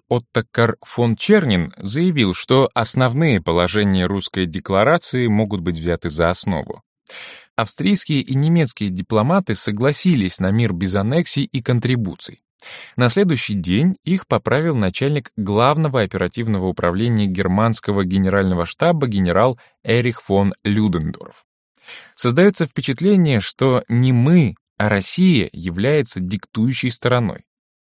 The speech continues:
Я должен выразить свой решительный протест против того, что мы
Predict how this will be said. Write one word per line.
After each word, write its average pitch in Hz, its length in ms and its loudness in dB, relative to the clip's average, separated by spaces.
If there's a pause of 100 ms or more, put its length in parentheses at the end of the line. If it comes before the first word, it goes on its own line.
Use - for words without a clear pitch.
Я 104 160 0
должен 104 360 0
выразить 110 380 -2
свой 104 420 0 (320)
решительный 123 680 0
протест 123 640 -2
против - 360 -10
того, 95 400 -2
что 98 260 -2
мы 117 480 4